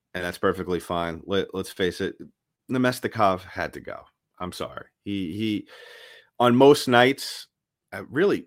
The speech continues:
a majority of the season, like, ninety percent of the season, you, you would have never thought that he was on the ice.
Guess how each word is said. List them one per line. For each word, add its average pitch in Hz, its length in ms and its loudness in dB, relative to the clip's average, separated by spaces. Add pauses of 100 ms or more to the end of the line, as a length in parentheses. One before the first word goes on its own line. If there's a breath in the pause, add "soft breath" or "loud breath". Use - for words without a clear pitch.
(120)
a 110 60 -4
majority 110 600 0
of 107 80 -4
the 87 60 -10
season, 82 640 -8
like, 92 220 -10
ninety 110 260 -4
percent 120 320 -6
of 113 60 -2
the 107 100 -4
season, 107 640 -4 (340)
you, 110 260 -6
you 110 280 -2
would 120 200 -2
have 113 100 -2
never 117 340 2
thought 113 380 0
that 90 160 0
he 104 120 -6
was 90 180 -8
on 85 120 -10
the 82 140 -10
ice. - 420 -18